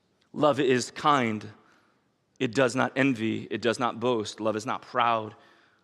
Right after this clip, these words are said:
It's not rude. It's not self-seeking. It's not easily angered.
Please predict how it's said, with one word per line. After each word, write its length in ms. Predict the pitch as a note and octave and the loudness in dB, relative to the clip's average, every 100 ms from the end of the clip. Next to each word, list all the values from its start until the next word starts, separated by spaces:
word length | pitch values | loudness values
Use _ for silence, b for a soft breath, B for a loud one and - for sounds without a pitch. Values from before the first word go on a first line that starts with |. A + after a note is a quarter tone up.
| b | b
It's 160 | A#2 - | -20 -6
not 200 | A#2+ - | -4 -4
rude. 320 | A2+ A2 A#2 | 0 0 0
It's 140 | G#2+ A#2 | -2 -6
not 140 | A2+ | -8
self-seeking. 760 | - A#2 G#2 - A#2+ A2 C3 | -4 -2 -2 -6 -10 -8 -8
It's 140 | C3 - | -8 -6
not 140 | A#2+ C3 | -6 -4
easily 340 | B2 C3 C3+ | -6 -4 -6
angered. 420 | C3+ D#3 A#2 A2+ | -6 -6 -6 -8